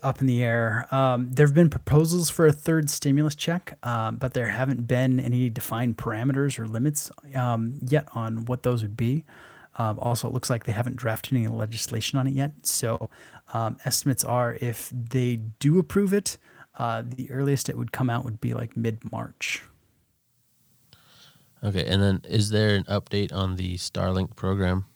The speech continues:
Speaker 1: Uh, no new updates on, on Starlink right now. We're kind of in a holding pattern with them, and, uh, we're just waiting to hear back from SpaceX.
Speaker 2: Okay. Um, is there anything else you'd like to add?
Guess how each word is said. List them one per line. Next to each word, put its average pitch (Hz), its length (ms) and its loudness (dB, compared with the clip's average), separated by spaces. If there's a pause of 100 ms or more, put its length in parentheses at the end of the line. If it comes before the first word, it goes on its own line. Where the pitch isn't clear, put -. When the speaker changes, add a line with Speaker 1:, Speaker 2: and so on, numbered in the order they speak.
(1200)
Speaker 1:
Uh, 156 220 6
no 185 720 8
new 175 400 4
updates 160 380 4
on, 139 280 6
on 135 120 4
Starlink 147 540 8
right 135 160 4
now. 135 220 4
We're 123 60 -2
kind 135 200 0
of 135 80 4
in 131 60 2
a 120 60 2
holding 131 360 2
pattern 131 380 2
with 120 100 0
them, 131 320 0
and, 120 260 -2
uh, 120 160 -2
we're 123 120 -4
just 123 240 -8
waiting 131 160 -4
to 120 60 -2
hear 123 100 -2
back 123 200 -4
from 127 140 -4
SpaceX. - 640 -8 (2500)
Speaker 2:
Okay. - 280 0 (120)
Um, 87 340 4 (180)
is 101 120 4
there 90 100 6
anything 90 320 4
else 87 200 0
you'd 92 100 0
like 90 140 -2
to 92 80 0
add? 90 180 2